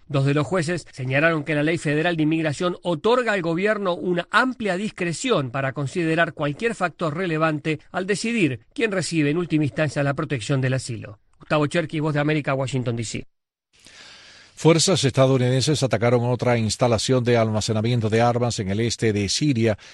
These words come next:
Speaker 2: utilizada por el Cuerpo de la Guardia Revolucionaria Islámica de Irán y grupos afiliados, anunció hoy el secretario de Defensa Lloyd Austin.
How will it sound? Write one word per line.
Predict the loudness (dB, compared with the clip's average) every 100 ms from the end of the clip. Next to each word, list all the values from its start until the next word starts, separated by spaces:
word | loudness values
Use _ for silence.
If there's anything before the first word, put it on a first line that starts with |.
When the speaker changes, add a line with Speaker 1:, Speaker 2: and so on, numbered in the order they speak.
| -12 -4
Speaker 2:
utilizada | 2 4 4 4 4
por | 2
el | 0
Cuerpo | 2 2 4 2
de | 2
la | 4
Guardia | 4 2 2
Revolucionaria | 2 0 0 -2 0 0 0
Islámica | 0 2 2 2 2 2
de | 2
Irán | 2 2 2 0
y | -4
grupos | 0 0 2 0
afiliados, | 0 2 4 4 2 -4 -16 -20 -20 -8
anunció | -2 0 0 2 2 2
hoy | 2 0 2
el | 0
secretario | 0 0 2 2 2
de | 2 2
Defensa | 2 0 2 2 2
Lloyd | 4 2 2
Austin. | 2 0 0 0 0 0